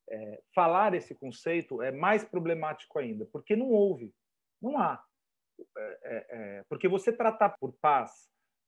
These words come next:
a, a permanência do, de uma prática de extermínio, de negação de direitos, que inclusive se manifesta na, numa, na produção legislativa do Estado de Israel, então há, há uma produção de leis, por exemplo,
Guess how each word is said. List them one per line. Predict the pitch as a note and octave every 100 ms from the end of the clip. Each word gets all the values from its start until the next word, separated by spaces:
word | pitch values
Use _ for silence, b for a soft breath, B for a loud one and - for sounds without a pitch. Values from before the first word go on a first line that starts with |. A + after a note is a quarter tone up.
| -
a, | C3 B2 A#2 A2 G#2+
a | B2+
permanência | F3+ F#3 E3 G#3+ B3 A#3+ G3
do, | C#3+ D3 C#3 C3 B2 A#2 A2 G#2+ F#2+ -
de |
uma | C#3 C#3+
prática | D3+ C#3+ -
de | A#2+
extermínio, | - A#2+ C#3 F#3 F3+ C#3 A2+ G#2+
de | B2+
negação | C#3+ D3 D3+ - F#3+
de | F3
direitos, | D#3 D#3 D#3+ D#3 C#3+ - A#2 - _ _ _ _ _ _
que | -
inclusive | F#3+ F3+ D#3 F3+ G3
se | -
manifesta | F#3+ F3+ E3+ E3 D3+ D3+
na, | D3+ F3 D#3 -
numa, | D#3+ D#3+
na | D#3 D#3+
produção | F3+ E3+ - G3
legislativa | G#3 A3+ G3+ F#3 - G#3 A#3+ G#3
do | C#3
Estado | - C3 A#2+
de |
Israel, | - A#2 D#3 E3
então | C3+ D3
há, | -
há |
uma | C3+ C#3+
produção | D3 - F3
de | D#3
leis, | F3+ D#3 F#3 A#3+ B2+
por | - A#2+
exemplo, | A#2 B2+ B2